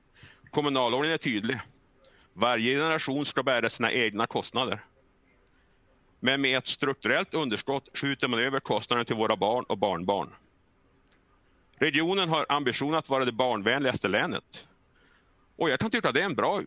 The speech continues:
a-, ambition. Jag gillar den faktiskt. Vi kristdemokrater, vi är lite barnsliga och vill stå på barnens sida. Men om man ska lyckas, då måste man också visa det i handling. Och vi blir aldrig det barnvänligaste länet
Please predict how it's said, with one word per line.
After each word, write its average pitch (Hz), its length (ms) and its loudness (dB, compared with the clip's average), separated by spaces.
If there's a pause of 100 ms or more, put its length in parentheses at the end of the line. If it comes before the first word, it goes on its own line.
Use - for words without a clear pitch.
a-, 131 220 0
ambition. 101 600 -2 (1200)
Jag 131 100 4
gillar 180 220 2
den 208 100 -2
faktiskt. - 520 -2
Vi 202 160 0
kristdemokrater, 151 720 0
vi 175 140 0
är 170 80 0
lite 165 140 -2
barnsliga 123 500 0
och 127 80 -2
vill - 60 0
stå 120 200 -2
på 110 80 -6
barnens 117 340 0
sida. 98 340 0 (1300)
Men 151 180 0
om 165 80 0
man 160 100 2
ska 156 140 -2
lyckas, 147 560 -2 (160)
då 127 80 -4
måste 147 200 -2
man 143 100 2
också 131 220 -2
visa 120 260 0
det 110 60 2
i 107 40 2
handling. 107 600 -2 (960)
Och 120 140 -2
vi 139 40 -2
blir 151 220 0
aldrig 160 280 2
det 175 60 0
barnvänligaste 135 500 0
länet 104 560 -2